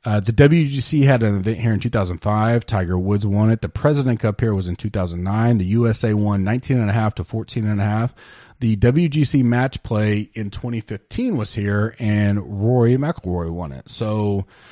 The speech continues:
some big names up there that have won the events that kinda keynote, per se. Um,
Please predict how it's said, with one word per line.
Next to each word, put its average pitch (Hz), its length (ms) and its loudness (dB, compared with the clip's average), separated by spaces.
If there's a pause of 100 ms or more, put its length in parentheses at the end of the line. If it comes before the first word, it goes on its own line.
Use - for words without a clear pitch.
(160)
some 139 180 0
big 202 200 6
names 151 440 6
up 127 160 0
there 131 220 2
that 120 100 0
have 98 160 -2
won 117 380 4
the 110 60 2
events 107 340 0
that 101 260 -2
kinda 113 240 -2
keynote, 110 640 2 (260)
per - 160 -2
se. 113 500 -2 (220)
Um, 101 800 0